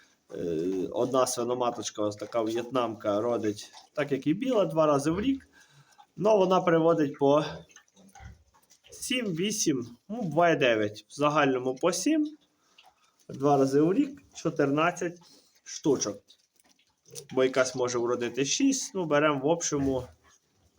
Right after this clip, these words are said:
Або і ця сама може вродити, наприклад,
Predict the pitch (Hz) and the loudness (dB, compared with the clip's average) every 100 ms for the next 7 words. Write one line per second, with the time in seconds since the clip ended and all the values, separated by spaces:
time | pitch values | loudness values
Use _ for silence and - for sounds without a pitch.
0 | _ _ _ - _ _ _ _ _ _ | _ _ _ -20 _ _ _ _ _ _
1 | - - - - _ _ _ _ - - | -14 -14 -14 -18 _ _ _ _ -14 -6
2 | 120 127 127 131 127 139 147 139 120 113 | -2 0 0 0 0 0 2 2 0 -4
3 | 113 123 135 139 131 123 123 123 120 - | -4 -2 -2 -2 -2 -4 -4 -4 -6 -8